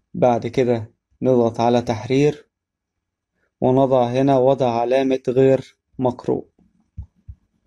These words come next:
تسليم الإجابة. في مجل-، في مجلد بريد الوارد قم بفرز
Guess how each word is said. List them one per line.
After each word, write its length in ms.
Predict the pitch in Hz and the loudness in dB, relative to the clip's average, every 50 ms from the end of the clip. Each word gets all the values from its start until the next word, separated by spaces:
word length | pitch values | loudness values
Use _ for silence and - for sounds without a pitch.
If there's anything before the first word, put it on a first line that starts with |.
| _ _ _ _ _ _ _ - | _ _ _ _ _ _ _ -20
تسليم 340 | - - - - 127 120 117 | -18 -18 -10 -6 -4 -4 -4
الإجابة. 580 | 117 117 120 117 123 120 127 127 147 156 175 175 - _ _ _ _ _ _ _ _ _ _ _ - - _ _ _ _ _ _ _ _ _ - _ _ _ _ _ _ _ _ _ _ - - - - | -4 -4 -4 -2 0 -2 0 0 -2 -4 -4 -6 -10 _ _ _ _ _ _ _ _ _ _ _ -20 -20 _ _ _ _ _ _ _ _ _ -20 _ _ _ _ _ _ _ _ _ _ -20 -20 -20 -6
في 140 | - - 196 | 0 2 4
مجل-، 640 | 202 180 156 170 165 151 151 147 156 151 156 - - | 4 4 4 4 2 2 0 0 0 0 0 -2 -2
في 160 | - 165 151 | 0 2 2
مجلد 360 | 147 135 147 151 151 127 123 | 4 2 2 0 0 0 -2
بريد 300 | 120 123 131 135 127 131 | -2 -2 -2 -2 -2 -2
الوارد 500 | 123 117 113 117 123 131 139 147 147 - - | -2 0 0 2 2 2 2 0 -2 -2 -4
قم 160 | - 151 151 | -4 -2 -2
بفرز 500 | 135 127 120 - 139 135 135 135 123 117 | 0 -2 -2 2 2 2 2 0 -2 -4